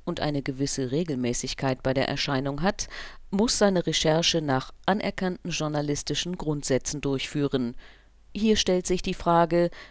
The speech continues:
was genau ist denn unter anerkannten journalistischen Grundsätzen zu verstehen?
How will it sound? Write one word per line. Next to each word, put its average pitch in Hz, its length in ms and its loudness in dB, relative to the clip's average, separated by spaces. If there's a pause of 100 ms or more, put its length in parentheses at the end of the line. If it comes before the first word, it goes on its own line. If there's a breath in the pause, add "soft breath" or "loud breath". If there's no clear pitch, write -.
(140 loud breath)
was - 400 4
genau 160 500 2
ist - 220 -4
denn 156 160 0
unter 151 500 -2
anerkannten 160 680 -2
journalistischen 147 800 -2
Grundsätzen 143 600 -4
zu - 120 -4
verstehen? 139 480 -4